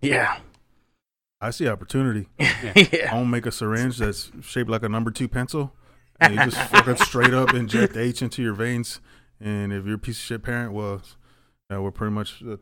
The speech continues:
Speaker 2: we'll thin out the herd.
Speaker 1: Thin
Speaker 2: So,
Speaker 1: out the
Speaker 2: yeah,
Speaker 1: herd, yeah.
Speaker 2: yeah. <laughs> You're gonna see a lot of people with some number two pencils hanging out of their fucking culo. Sorry.
Speaker 1: Yeah. Uh, s-, speaking of news, this ain't, this isn't local, but, uh, I, I thought it was, I thought it was pretty interesting. It was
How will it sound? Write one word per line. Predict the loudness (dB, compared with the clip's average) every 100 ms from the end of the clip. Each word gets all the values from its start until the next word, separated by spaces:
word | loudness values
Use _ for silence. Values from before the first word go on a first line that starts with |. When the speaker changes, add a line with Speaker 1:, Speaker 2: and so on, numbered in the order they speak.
| _
Speaker 2:
we'll | -8
thin | -4 -4
out | -4 -4
the | -6
herd. | -4 -6 -6 -12 -12 0
Speaker 1:
Thin | 4
Speaker 2:
So, | 6
Speaker 1:
out | 6
the |
Speaker 2:
yeah, | 8
Speaker 1:
herd, | 6 4
yeah. | -2
Speaker 2:
yeah. | -2 -4 -8 -20 -20 _ _ _ _ _
<laughs> | -8 -6 -6 -4 0 2 2 0
You're | 2
gonna | 4 4
see | 2
a | 2
lot | 2 2
of | 0
people | -2 0
with | -2
some | 0
number | -2 -2
two | -6 -6
pencils | -2 -4 -4
hanging | -4 -4 -2
out | -2
of | -4
their | -6
fucking | -8 -10 -8 -8
culo. | -6 -6 -4 -6 -8 -20 -20 _ _ _ _
Sorry. | -4 -4 -6 -12 -8
Speaker 1:
Yeah. | -6 -6 -10 -18 2
Uh, |
s-, | 2 2 -8
speaking | 0 6 10
of | 10
news, | 10 8 4
this | 6
ain't, | 6 6 0
this | -2 0
isn't | 2 2 4
local, | 6 6 6 2
but, | 2 4
uh, | 6
I, | 6 4
I | 6
thought | 8
it | 8
was, | 6
I | 2
thought | 8
it | 8
was | 8
pretty | 6 4
interesting. | 4 -2 -2 0
It |
was | 0 -2